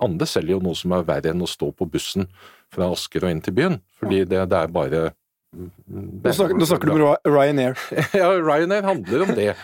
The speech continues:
Speaker 1: Du spiller forventningene ned. Dette skal ikke være mer behagelig å ta en buss, og det er derfor det er fryktelig billig.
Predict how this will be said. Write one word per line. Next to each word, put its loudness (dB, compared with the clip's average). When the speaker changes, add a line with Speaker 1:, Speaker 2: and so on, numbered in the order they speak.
Speaker 1:
Du 2
spiller 0
forventningene -2
ned. 0
Dette -4
skal -4
ikke 0
være 0
mer 0
behagelig 0
å 0
ta 0
en -4
buss, -4
og -4
det 0
er -2
derfor -4
det 0
er -2
fryktelig -8
billig. -2